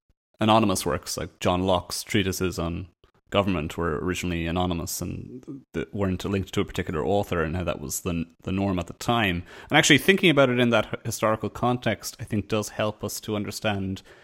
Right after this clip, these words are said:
the benefits of anonymity from a speech perspective.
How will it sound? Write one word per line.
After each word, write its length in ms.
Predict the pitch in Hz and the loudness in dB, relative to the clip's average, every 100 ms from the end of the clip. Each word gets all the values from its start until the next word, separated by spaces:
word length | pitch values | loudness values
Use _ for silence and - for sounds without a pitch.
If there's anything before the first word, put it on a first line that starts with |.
| - _ - | -20 _ -8
the 60 | |
benefits 680 | 98 120 123 135 - 113 - | -2 4 6 6 2 -2 -2
of 100 | 95 | 0
anonymity 800 | 98 95 98 98 92 95 95 - | 0 0 0 -2 -2 -4 -4 -8
from 180 | - 104 | -8 -6
a 40 | 98 | -4
speech 400 | - 127 123 - | 0 2 2 -4
perspective. 680 | 101 98 85 - 90 - | -6 -6 -6 -6 -10 -10